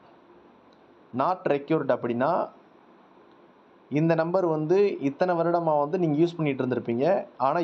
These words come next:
இப்போதைக்கு அது வந்து பயன்ல இல்ல அப்படின்றது தான் not required. Required அப்படின்னா இந்த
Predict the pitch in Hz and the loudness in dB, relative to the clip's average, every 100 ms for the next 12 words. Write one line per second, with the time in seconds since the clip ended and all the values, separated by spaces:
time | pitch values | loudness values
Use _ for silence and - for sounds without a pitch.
0 | 147 135 - 202 180 180 208 240 - - | -2 -4 -2 0 2 0 -2 -2 -4 -2
1 | 139 143 143 156 196 196 - - - - | 2 2 0 0 0 0 -6 -20 -20 -12
2 | - 139 170 175 143 131 135 123 131 120 | -2 0 0 0 0 2 2 2 0 -4
3 | 120 117 131 185 139 131 120 110 110 95 | 0 0 0 0 0 0 -2 -2 -4 -6
4 | - - - - - - - - - - | -12 -20 -20 -20 -20 -20 -20 -20 -20 -16
5 | - 123 139 165 185 160 127 123 120 143 | -4 -2 0 0 2 2 0 0 0 0
6 | 247 - - - - - - - - - | -2 -6 -20 -20 -20 -20 -20 -20 -14 -4
7 | 147 160 | 0 2